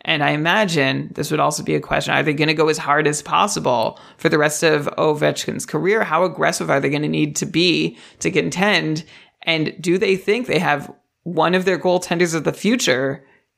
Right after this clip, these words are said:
in this pair between Vanecek and Samsonov, or are they ready to write them both off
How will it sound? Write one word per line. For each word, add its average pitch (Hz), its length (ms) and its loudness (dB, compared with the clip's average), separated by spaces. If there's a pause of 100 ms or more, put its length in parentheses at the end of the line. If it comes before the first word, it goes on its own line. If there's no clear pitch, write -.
in 185 220 2
this 208 280 2
pair 190 400 0
between 160 320 0
Vanecek 165 460 2
and 165 100 -4
Samsonov, 160 640 2
or 139 80 4
are 143 60 2
they 143 100 4
ready 151 220 2
to 180 80 4
write 160 280 2
them 156 140 -4
both 160 380 2
off 160 420 2